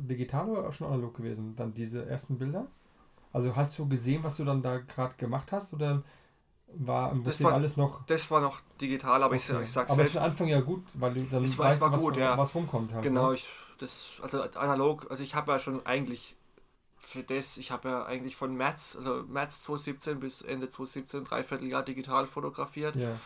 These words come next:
Speaker 2: und bin dann direkt auf analog und das war eigentlich auch noch zu früh.
Speaker 1: Ja.
Speaker 2: Also ich sag mal so,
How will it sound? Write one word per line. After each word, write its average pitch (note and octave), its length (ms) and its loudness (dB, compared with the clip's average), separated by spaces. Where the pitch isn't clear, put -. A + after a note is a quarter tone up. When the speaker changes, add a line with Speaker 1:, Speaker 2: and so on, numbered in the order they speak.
Speaker 2:
und C3+ 160 -2
bin C3+ 100 0
dann C3+ 140 0
direkt C#3+ 280 -2
auf C3+ 200 -6
analog B2+ 420 -4
und B2+ 80 -10
das A#2+ 160 -8
war B2 100 -10
eigentlich B2 300 -12
auch C3+ 140 -2
noch B2 160 -8
zu - 160 -12
früh. B2+ 340 -10
Speaker 1:
Ja. A#2 300 -6
Speaker 2:
Also - 120 -10
ich - 80 -2
sag C3 160 -2
mal C3+ 120 -4
so, C3+ 300 0